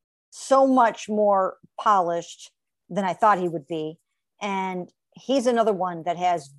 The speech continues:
very, very high football I Q. And I think so many of these guys do. It's, it's basically when they talk about smart, tough, and accountable,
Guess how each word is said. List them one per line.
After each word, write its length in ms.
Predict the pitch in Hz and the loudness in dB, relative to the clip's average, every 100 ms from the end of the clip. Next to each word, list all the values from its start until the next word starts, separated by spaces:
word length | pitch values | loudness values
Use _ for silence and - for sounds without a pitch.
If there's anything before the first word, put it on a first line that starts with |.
| - | -2
very, 400 | 202 202 196 190 | 0 2 0 -2
very 480 | 165 180 175 170 170 - _ _ | -2 -2 -2 -4 -10 -20 _ _
high 440 | 185 170 165 160 160 _ _ _ - | -2 0 0 -4 -10 _ _ _ 2
football 460 | 247 240 202 185 | 2 2 0 0
I 200 | 185 175 | 0 -2
Q. 440 | 165 - 185 165 160 _ _ - | -4 -6 -4 -4 -6 _ _ -8
And 100 | 202 | -6
I 100 | 202 | -4
think 220 | 214 214 | -2 -2
so 280 | - - 220 | -4 0 0
many 320 | 190 190 185 | 0 -4 -4
of 60 | 175 | -6
these 240 | 170 160 | -6 -8
guys 300 | - 165 156 | -6 -6 -6
do. 180 | - 165 - _ _ - | -8 -8 -10 _ _ -2
It's, 280 | 262 - - | -2 -2 -6
it's 180 | 233 226 | -6 -4
basically 380 | 214 277 285 254 | 2 2 2 -2
when 120 | 226 | 0
they 100 | 240 | -2
talk 200 | 254 262 | -2 -2
about 280 | 226 190 - | 0 -2 -2
smart, 520 | - - 180 196 202 - _ _ - | -8 -6 -2 0 -2 -8 _ _ -4
tough, 280 | 190 190 - | 0 0 -2
and 100 | 190 | -12
accountable, 600 | 170 - 180 180 156 147 | -12 -8 -8 -8 -10 -12